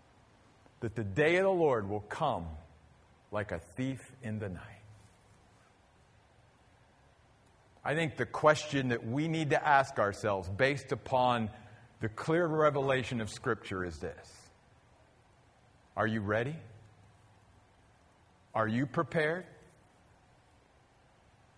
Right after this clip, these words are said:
to meet Jesus? You know, He promised that,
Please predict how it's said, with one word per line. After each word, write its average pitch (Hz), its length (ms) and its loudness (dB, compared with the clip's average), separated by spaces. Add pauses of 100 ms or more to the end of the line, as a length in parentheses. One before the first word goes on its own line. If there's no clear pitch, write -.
(640)
to 117 100 -4
meet 123 260 0
Jesus? 143 400 -4 (2250)
You 120 120 -2
know, 165 220 6
He 151 160 2
promised 180 640 4
that, 117 140 2